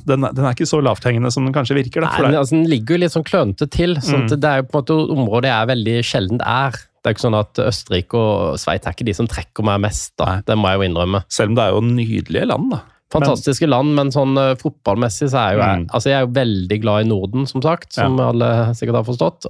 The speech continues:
Speaker 2: Og så har jeg blitt veldig glad i Tyskland de
Speaker 1: Mm.
Speaker 2: siste årene.
Speaker 1: Ja.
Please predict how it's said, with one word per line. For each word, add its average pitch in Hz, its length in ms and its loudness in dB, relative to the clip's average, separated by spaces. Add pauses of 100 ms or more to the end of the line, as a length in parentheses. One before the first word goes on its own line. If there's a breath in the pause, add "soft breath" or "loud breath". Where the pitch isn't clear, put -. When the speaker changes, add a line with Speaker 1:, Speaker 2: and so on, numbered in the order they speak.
Speaker 2:
Og 127 100 0
så 120 440 2 (480 soft breath)
har 123 100 -2
jeg - 20 0
blitt 123 180 0
veldig 120 200 2
glad 117 160 4
i - 160 -2
Tyskland 160 440 -2 (240)
de - 80 -2
Speaker 1:
Mm. - 100 2
Speaker 2:
siste 90 160 0
årene. 131 380 2 (140)
Speaker 1:
Ja. 92 140 0